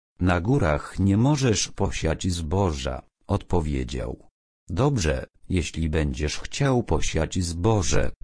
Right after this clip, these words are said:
możesz udać się na prerię”. Wtedy powiedział: „Co, według ciebie, Pismo Święte ma na myśli,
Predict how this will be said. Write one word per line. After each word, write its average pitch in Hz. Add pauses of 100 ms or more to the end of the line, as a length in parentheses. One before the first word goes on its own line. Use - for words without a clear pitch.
(120)
możesz 127
udać 80
się -
na 95
prerię”. 67 (440)
Wtedy 135
powiedział: 78 (200)
„Co, 73 (180)
według 104
ciebie, 60 (260)
Pismo 95
Święte 120
ma 73
na 78
myśli, 87